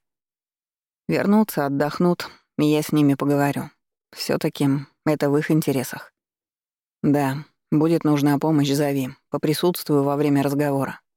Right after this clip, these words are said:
Отвечу на вопросы и подстрахую тебя. Тут Маркус перевел взгляд на меня. Касс рассчитает дозу вакцины и для тебя, Эльза.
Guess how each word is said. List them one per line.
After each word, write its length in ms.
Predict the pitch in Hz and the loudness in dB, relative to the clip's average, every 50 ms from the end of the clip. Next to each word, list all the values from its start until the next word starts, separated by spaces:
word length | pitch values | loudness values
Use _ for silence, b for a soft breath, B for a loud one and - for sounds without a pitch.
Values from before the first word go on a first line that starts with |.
| _ _ | _ _
Отвечу 400 | - 143 - 175 185 185 - - | -8 -6 -2 -2 -2 -2 0 2
на 100 | 147 143 | 2 2
вопросы 480 | 139 139 139 - 165 170 170 - - 139 | 2 0 0 0 -2 -2 -2 -2 -2 -2
и 120 | 131 127 | -2 -2
подстрахую 640 | 123 - - - - - - 131 135 - 156 151 147 | -2 -4 -8 -10 -8 -6 -6 -6 -4 0 0 0 2
тебя. 300 | 139 - 123 135 135 175 _ _ _ _ _ _ _ _ _ _ _ _ _ _ _ _ _ _ _ _ _ _ _ _ _ _ _ - | 2 0 -2 -2 -2 -6 _ _ _ _ _ _ _ _ _ _ _ _ _ _ _ _ _ _ _ _ _ _ _ _ _ _ _ -2
Тут 180 | - 180 - | -2 -2 0
Маркус 460 | - 185 185 190 196 - - 170 - - | 2 2 2 2 0 0 -2 -4 -2 0
перевел 360 | - 170 165 165 165 170 165 | -2 0 2 2 2 2 2
взгляд 420 | 160 156 160 156 160 160 151 - | 0 -2 -2 0 0 0 0 0
на 60 | 165 | 2
меня. 400 | 160 165 165 165 151 143 160 - _ _ _ _ _ _ _ _ _ _ _ _ _ _ _ _ _ _ _ _ _ _ _ _ _ _ _ _ _ - | 2 4 4 2 2 0 -4 -12 _ _ _ _ _ _ _ _ _ _ _ _ _ _ _ _ _ _ _ _ _ _ _ _ _ _ _ _ _ -4
Касс 240 | - 180 175 - | 0 0 0 0
рассчитает 560 | - 170 165 151 - 170 151 - 156 156 151 147 | 0 0 0 0 0 -2 0 0 2 2 2 2
дозу 240 | 156 160 156 156 | 2 2 2 2
вакцины 540 | 151 151 151 147 - - 175 165 160 156 151 | 2 0 0 -2 -2 0 2 4 4 4 4
и 40 | 147 | 4
для 140 | 143 147 143 | 4 2 2
тебя, 380 | - 147 151 156 156 147 147 | 0 0 0 2 2 0 0
Эльза. 300 | 143 135 135 - - - | -2 -2 -4 -6 -10 -14